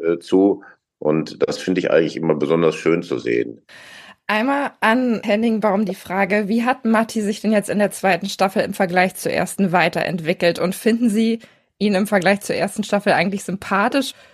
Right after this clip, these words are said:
Speaker 1: Das ist eine interessante Frage, äh, nach der Sympathie der Figur, die ich spiele. Ich kann Ihnen gleich sagen, ich muss immer eine Sympathie zu den Figuren aufbauen, die ich spiele,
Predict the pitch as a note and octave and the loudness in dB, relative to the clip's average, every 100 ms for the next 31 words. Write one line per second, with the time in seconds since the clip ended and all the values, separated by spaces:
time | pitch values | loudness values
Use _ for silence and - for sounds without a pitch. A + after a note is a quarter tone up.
0 | _ - C#2+ E2 E2+ F2 - - G2 G#2 | _ -6 0 2 2 0 -2 -2 -2 0
1 | F2+ - D#2+ G2 G#2 D2+ C2+ A1+ A#1 - | -2 2 2 4 2 2 0 -2 -8 -8
2 | B1+ B1+ B1 B1+ C#2 - - C2+ B1+ A1+ | -4 -2 -2 -2 -2 -4 -4 0 0 0
3 | A#1+ B1 E2 - C#2+ - F2+ G#2+ A#2 - | -6 -4 -4 0 -2 0 -2 -2 -2 -10
4 | _ - A#2+ - C#2 F2 G2+ E2+ E2 - | _ 0 0 0 -2 4 4 2 -4 -6
5 | - F#2+ F2 B1 - _ _ _ - G#2 | -4 0 2 2 0 _ _ _ -4 0
6 | G#2 F2 D#2 F#2+ G#2 F#2 F2+ G#2+ G#2+ - | 2 2 2 0 0 0 0 -2 -6 -10
7 | _ _ - E2+ F2 F#2+ C3+ C#3 - - | _ _ -12 -8 -2 2 0 -2 -12 -4
8 | A#2 B2+ A#2+ G2+ G#2 F#2+ G#2 G#2 F#2+ - | 0 0 0 0 0 0 -4 -4 -8 -8
9 | A2 A2+ - F#2+ F#2+ F#2 E2+ G2 G2+ F2+ | -10 -8 -2 0 0 -2 -6 -2 0 2
10 | F2 B1+ F#2+ A2+ - D2 C#2+ D2 C#2 C2+ | 0 2 2 0 0 2 2 0 -6 -12
11 | - - C2+ D#2 G2+ | -16 -6 0 2 2